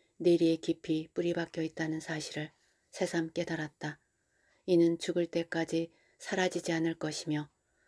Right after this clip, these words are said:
영영 그런 사고방식으로부터 자유로울 수 없을 것이다. 게다가 정작 그녀 자신이 그런 굴레로부터 자유롭고 싶지 않았다. 그녀가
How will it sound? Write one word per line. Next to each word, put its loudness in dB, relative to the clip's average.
영영 4
그런 2
사고방식으로부터 -4
자유로울 0
수 -6
없을 -4
것이다. -8
게다가 0
정작 2
그녀 8
자신이 0
그런 4
굴레로부터 0
자유롭고 2
싶지 -2
않았다. -2
그녀가 4